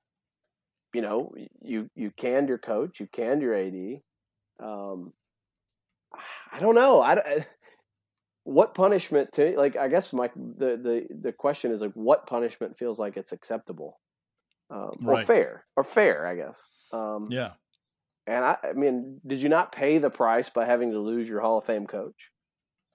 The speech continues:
Speaker 2: Mm-hmm.
Speaker 1: Um,
Speaker 2: The athletic director who got you into the A C C.
Speaker 1: Right. I mean, the guy that everybody until recently thought was, and many still do think, was, like,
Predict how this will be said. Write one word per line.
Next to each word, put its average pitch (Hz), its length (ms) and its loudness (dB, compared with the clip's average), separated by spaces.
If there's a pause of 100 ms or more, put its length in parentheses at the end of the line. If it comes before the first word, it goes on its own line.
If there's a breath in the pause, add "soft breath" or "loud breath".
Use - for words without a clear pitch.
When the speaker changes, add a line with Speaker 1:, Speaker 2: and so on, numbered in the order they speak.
(200)
Speaker 2:
Mm-hmm. 147 140 -4
Speaker 1:
Um, 92 600 -6 (540)
Speaker 2:
The 117 100 -2
athletic 123 340 -2
director 123 320 -4
who 123 100 -4
got 104 340 -4
you 120 80 -6
into 120 140 -4
the 113 160 -10
A 113 120 -6
C 120 180 -8
C. 117 80 -2
Speaker 1:
Right. 139 300 10
I 131 40 4
mean, 135 140 6
the 135 80 4
guy 131 260 6
that 127 100 6
everybody 123 420 2
until 120 340 2
recently 117 480 0
thought 110 280 0
was, 104 280 -6
and 101 240 -6
many 117 260 0
still 120 300 -2
do 113 180 -4
think, 113 340 -6
was, 98 220 -14 (100)
like, 101 200 -12